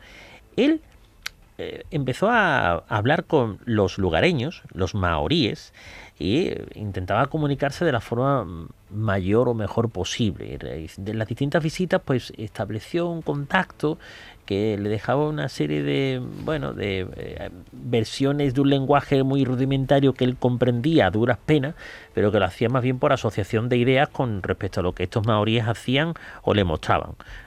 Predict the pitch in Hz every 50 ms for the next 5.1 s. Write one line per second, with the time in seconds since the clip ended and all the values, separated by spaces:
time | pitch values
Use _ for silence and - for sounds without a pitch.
0 | - _ 107 98 85 90 98 98 - 123 123 110 95 82 76 67 - - - -
1 | - - 107 98 92 104 113 117 117 113 - - - 123 120 123 110 - - 117
2 | 110 117 110 107 90 87 78 76 85 98 98 78 64 60 - - - - - -
3 | - - - - - _ - - 175 175 - - 202 196 185 170 160 - 190 202
4 | - - _ _ - _ _ - - - _ _ - 113 113 139 160 170 - -
5 | - -